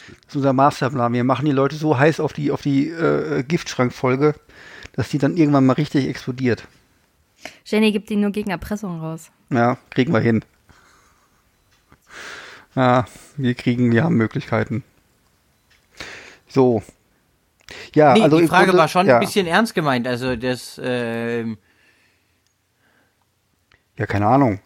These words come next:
Speaker 2: Äh, äh, äh, irgendwas, was spannend ist.
Speaker 3: Eine D-V-D-Sammlung mit alten Spielen zum Wiedergucken?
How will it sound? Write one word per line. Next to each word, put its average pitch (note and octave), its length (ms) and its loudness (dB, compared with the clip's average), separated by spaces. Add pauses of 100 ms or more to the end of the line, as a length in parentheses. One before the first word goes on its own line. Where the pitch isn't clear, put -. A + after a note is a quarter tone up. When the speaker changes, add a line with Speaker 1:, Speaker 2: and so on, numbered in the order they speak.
Speaker 2:
Äh, D#3+ 60 -6
äh, A#2 640 -2
äh, G#2 60 -6 (1400)
irgendwas, B2+ 460 -2
was A#2+ 100 -2
spannend D3 380 2
ist. - 260 -10 (640)
Speaker 3:
Eine F#3 220 0
D-V-D-Sammlung G#3 880 0
mit G3+ 120 0
alten F#3 280 -2
Spielen A3+ 460 -4
zum F#3 180 -8
Wiedergucken? A#3+ 500 -4